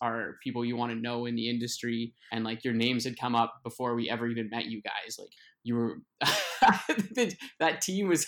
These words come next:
like, hailed as gods when I first got into this industry. Like, you'd say that name and be like, there would be, like, an, uh, like, reverence around it. So when you, when we met you, we were like, "Okay, obviously we wanna know you guys, like,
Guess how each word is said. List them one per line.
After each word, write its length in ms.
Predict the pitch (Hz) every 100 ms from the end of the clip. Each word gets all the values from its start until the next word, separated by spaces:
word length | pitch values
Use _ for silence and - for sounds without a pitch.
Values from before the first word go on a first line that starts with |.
| -
like, 220 | 156 - -
hailed 240 | 151 151
as 120 | 143
gods 500 | 123 127 120 120 -
when 120 | - 131
I 120 | 160
first 300 | 147 160 151
got 160 | 143 139
into 160 | 143
this 160 | 135 131
industry. 520 | 131 127 123 127 113 - - - -
Like, 140 | 214
you'd 140 | 196 165
say 200 | 165 170
that 220 | 170 135
name 240 | 135 160
and 100 | 170
be 120 | 143
like, 400 | 147 143 151 147
there 200 | 135 143 147
would 80 | 160
be, 100 | 165
like, 140 | 151
an, 80 | 151 -
uh, 200 | 143 - - - -
like, 100 | 147
reverence 680 | 135 120 139 147 143 131 -
around 360 | 131 127 131 123
it. 120 | 123 _ - - - -
So 120 | -
when 100 | 156
you, 180 | 156 151
when 140 | 151 151
we 80 |
met 260 | 139 160 -
you, 160 | 135 131
we 100 | 131
were 100 | 131
like, 180 | 127
"Okay, 360 | - 156 131 123 117
obviously 380 | 127 143 135 147
we 100 | 131
wanna 220 | 135 131
know 120 | 127
you 160 | 139 131
guys, 400 | 104 92 139 143
like, 140 | 127